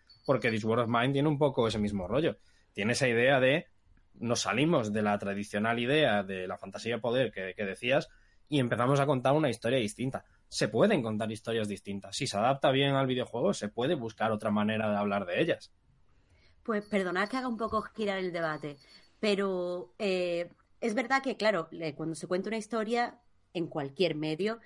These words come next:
Speaker 2: tiene que ser, eh, aparte de porque esa historia trasciende por algo, es decir, no va a contar la historia de la persona que muere a los cinco minutos o del labrego que mencionaba Carlos, eh, me gustaría que, que fuéramos conscientes también de que la rigura-,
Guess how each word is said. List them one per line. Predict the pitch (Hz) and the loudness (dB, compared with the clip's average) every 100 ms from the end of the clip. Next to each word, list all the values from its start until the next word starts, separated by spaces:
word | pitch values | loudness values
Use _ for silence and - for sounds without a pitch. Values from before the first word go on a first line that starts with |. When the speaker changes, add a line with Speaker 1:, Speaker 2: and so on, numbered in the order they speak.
| _ _ _ - | _ _ _ -4
Speaker 2:
tiene | 196 196 | -2 0
que | 202 | -2
ser, | - 208 233 | 0 -2 -2
eh, | 175 156 151 | -4 -4 -4
aparte | 139 156 190 | -2 -2 0
de | 180 | -2
porque | 180 165 185 | -4 -2 -4
esa | 175 185 | -2 -4
historia | 170 196 180 175 165 | -4 -4 -4 -4 -4
trasciende | 165 160 190 165 170 | -6 -4 -2 -2 -2
por | 165 | 0
algo, | 175 202 196 233 | 2 2 -2 -6
es | 151 | -8
decir, | 151 151 156 | -8 -6 -6
no | |
va | 147 | -6
a | 151 | -6
contar | 147 151 151 | -6 -6 -6
la | 147 | -8
historia | - 156 151 | -8 -6 -4
de | |
la | 147 | -4
persona | 147 139 151 | -8 -8 -8
que | 147 | -8
muere | 147 151 143 | -8 -6 -4
a | |
los | 143 | -6
cinco | 135 151 156 | -6 -6 -6
minutos | 147 190 202 202 - - - _ _ | -4 -4 -2 -6 -6 -20 -20 _ _
o | 214 | 2
del | 175 160 | 4 4
labrego | 131 135 156 151 | 2 2 2 2
que | 147 | -4
mencionaba | 147 135 147 139 | -8 -6 -6 -6
Carlos, | 135 180 170 165 - _ - _ _ | -2 -2 -2 -6 -10 _ -20 _ _
eh, | 226 208 214 | 0 0 2
me | 196 | 0
gustaría | 185 165 170 226 | 0 -2 -2 -2
que, | 294 262 214 | -2 -2 -4
que | 202 | -6
fuéramos | 180 170 208 | -8 -2 -2
conscientes | 214 190 147 180 185 | 0 -4 -2 -6 -4
también | 196 175 185 | -6 -6 -4
de | 208 | -4
que | 175 | -4
la | 151 147 | -4 -6
rigura-, | 143 156 139 151 | -4 -4 -4 -6